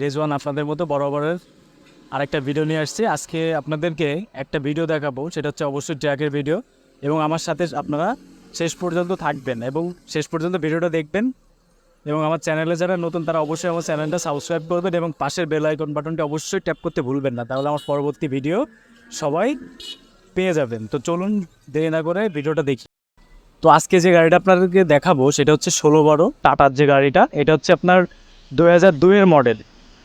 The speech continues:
এবং এর কাগজপাতি এবং কত টাকায় আপনারা নিতে পারবেন, সব কিছুই আপনারা জানতে পারবেন, তবে ভিডিওটা শেষ পর্যন্ত দেখা লাগবে।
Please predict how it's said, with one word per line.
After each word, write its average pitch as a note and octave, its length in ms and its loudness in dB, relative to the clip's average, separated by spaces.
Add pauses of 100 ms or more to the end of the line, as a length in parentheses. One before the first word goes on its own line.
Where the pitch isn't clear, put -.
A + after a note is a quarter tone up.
(220)
এবং F3 320 6
এর F#3 280 4
কাগজপাতি F#3 960 4
এবং E3+ 560 2 (440)
কত F3 220 6
টাকায় G#3 340 6
আপনারা G3 320 6
নিতে F#3 220 4
পারবেন, F3 280 6
সব E3 160 2 (120)
কিছুই G#3+ 340 6
আপনারা F3 480 6 (100)
জানতে F3 300 6
পারবেন, G3+ 340 4
তবে F#3 180 4
ভিডিওটা D#3+ 320 4
শেষ D#3+ 200 -2
পর্যন্ত E3+ 340 4
দেখা D#3 280 6
লাগবে। A#2+ 360 2